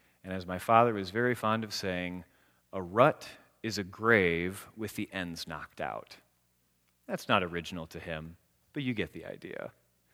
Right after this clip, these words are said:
A rut is a grave with the ends knocked out. Do we fill it in, or do we try something on a little bit different? That's what we'll be discussing downstairs as well.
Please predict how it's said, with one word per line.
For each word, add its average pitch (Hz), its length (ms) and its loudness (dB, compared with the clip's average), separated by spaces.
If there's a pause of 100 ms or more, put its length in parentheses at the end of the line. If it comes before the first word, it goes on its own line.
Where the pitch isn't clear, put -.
(580)
A 135 60 2
rut 143 300 10
is 123 140 0
a 123 60 2
grave 107 420 4
with 98 140 -6
the - 120 -10
ends 85 300 -10
knocked 82 320 -12
out. 50 300 -10 (1700)
Do 95 100 -12
we 92 80 -4
fill 147 300 4
it 123 80 4
in, 110 380 2 (960)
or 101 100 -12
do 92 80 -10
we 92 100 -6
try 90 280 0
something 85 400 -10
on 82 260 -4
a 80 40 -12
little 87 200 -6
bit 80 220 -10
different? - 380 -18 (1800)
That's 104 200 -8
what 92 100 -12
we'll 92 100 -12
be 90 120 -10
discussing 90 540 -8
downstairs 87 840 -4
as - 220 -14
well. 80 300 -12